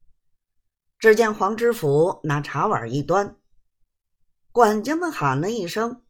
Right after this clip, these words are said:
“送客”，他只好辞了出来。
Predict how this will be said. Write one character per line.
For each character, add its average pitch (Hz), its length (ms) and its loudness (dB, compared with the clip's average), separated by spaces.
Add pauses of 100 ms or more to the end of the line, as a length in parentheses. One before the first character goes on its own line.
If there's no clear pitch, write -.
“送 - 340 -4
客”， - 400 -6 (1200)
他 185 140 4
只 180 180 0
好 151 180 2
辞 147 300 0
了 151 140 0
出 - 180 -6
来。 - 220 -10